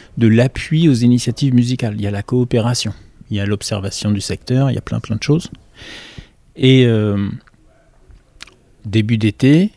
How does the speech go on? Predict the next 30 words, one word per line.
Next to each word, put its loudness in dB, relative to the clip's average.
on -2
a 0
eu 0
une, -4
une -6
rencontre -2
avec, -6
euh, -8
donc -10
avec -10
Chloé 0
de -4
Technopole, -4
avec, -6
euh, -4
Jérémy 0
du -4
Cargo, -2
avec -4
Vera -2
de -6
la -10
Fête -8
des -4
Limas, -2
euh, -2
pour 2
justement 2
essayer 2
de, 0